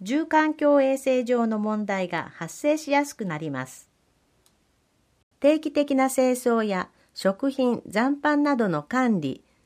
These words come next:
新築や改装後の建物の換気など、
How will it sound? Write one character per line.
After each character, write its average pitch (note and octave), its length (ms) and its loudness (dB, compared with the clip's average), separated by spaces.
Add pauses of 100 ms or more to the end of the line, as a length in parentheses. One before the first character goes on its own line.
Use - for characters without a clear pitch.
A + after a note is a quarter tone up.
新 D#4 340 -2
築 C#4+ 300 -4
や A3 300 0
改 D4 240 -2
装 C#4 260 4
後 A#3 120 2
の F3+ 260 -2
建 C4 280 0
物 B3 240 2
の D#3 180 -2
換 B3+ 280 -2
気 C4 160 -2
な A3+ 140 0
ど、 D3 200 -2